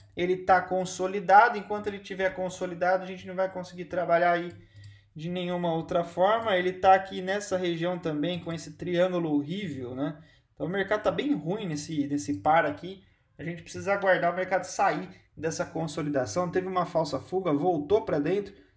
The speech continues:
consolidou de novo. A gente vai aguardar qualquer movimentação referente a este par de moeda.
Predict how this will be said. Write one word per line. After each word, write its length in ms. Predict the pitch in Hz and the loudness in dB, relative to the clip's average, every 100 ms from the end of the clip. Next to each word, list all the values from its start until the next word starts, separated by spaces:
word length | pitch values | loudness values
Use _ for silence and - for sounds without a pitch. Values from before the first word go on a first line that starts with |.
| _ - | _ 4
consolidou 640 | 208 233 208 196 185 190 | 4 4 2 4 4 0
de 100 | 180 | 0
novo. 400 | 160 170 170 - _ - | -2 -2 -4 -16 _ -10
A 60 | |
gente 220 | 165 170 | -8 -4
vai 100 | 151 | 4
aguardar 800 | 165 170 185 147 143 143 - - - | 4 6 4 6 6 4 0 -14 -8
qualquer 300 | 147 170 170 | -6 -2 -2
movimentação 680 | 170 160 165 156 151 147 151 | -2 -4 -6 -2 -2 -2 -4
referente 560 | 147 147 143 143 - | -4 2 2 2 0
a 200 | 151 147 - _ _ _ - | 0 -2 -6 _ _ _ 0
este 420 | 160 190 185 - | 4 4 2 -8
par 360 | - 175 175 170 | 0 4 4 4
de 80 | |
moeda. 520 | 180 190 123 98 98 | 2 2 2 2 -2